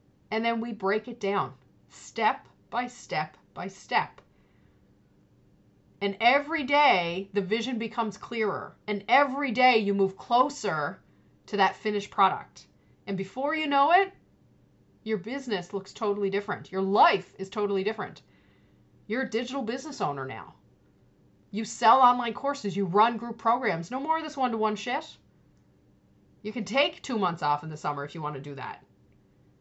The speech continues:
We can talk about what does it look like for you to plan a year out and start putting the foundations in place to be able to do that.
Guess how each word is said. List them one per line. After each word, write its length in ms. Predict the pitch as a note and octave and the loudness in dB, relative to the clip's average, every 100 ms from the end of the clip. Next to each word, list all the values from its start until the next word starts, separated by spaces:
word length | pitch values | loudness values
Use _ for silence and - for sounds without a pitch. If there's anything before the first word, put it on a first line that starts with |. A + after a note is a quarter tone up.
| _ _ _ _ | _ _ _ _
We 120 | G3 G#3+ | -8 -6
can 100 | A3 | -4
talk 360 | F#3+ C4 F4 | 8 10 10
about 280 | F#4 A3 F3+ | 8 4 4
what 140 | G3 | 2
does 140 | G3+ G3+ | 2 0
it 120 | F3 | 0
look 240 | G#3 E4 | -2 0
like 540 | G3+ D3+ A#2 - - _ _ _ | 2 2 0 -12 -20 _ _ _
for 320 | A3 G3 G3+ | 2 4 4
you 400 | F#3+ A3 B3 B3+ | 0 -2 -2 -4
to 160 | C4+ | -4
plan 720 | B3 - G#3+ B3 C4 D#3 C3 - _ _ _ _ _ - | -8 -4 -2 -2 0 -2 -4 -16 _ _ _ _ _ 0
a 120 | G#3 | 0
year 640 | F#3 E3 G3+ B3 C#4+ C4+ - | 0 -2 -2 -2 0 0 2
out 520 | A#3+ D4 G3 - - - | 8 8 6 0 -16 -10
and 200 | G3+ G3 | -4 -4
start 640 | - - - A#3 A#3 - - | -6 -14 -2 4 4 4 -6
putting 420 | B3+ A#3 A#3 G#3+ | -6 -4 -4 -6
the 80 | G3+ | -8
foundations 600 | G#3+ G3 F#3+ F#3+ G3 E3 | -4 -2 0 0 -2 -10
in 100 | E3 | -10
place 280 | - G3+ G3 | -4 -6 -4
to 100 | F3+ | -4
be 120 | F#3+ | -4
able 180 | F3+ E3 | -4 -8
to 60 | |
do 220 | D#3 G3 | -8 -8
that. 320 | F#3+ C3+ B2+ | -6 -8 -10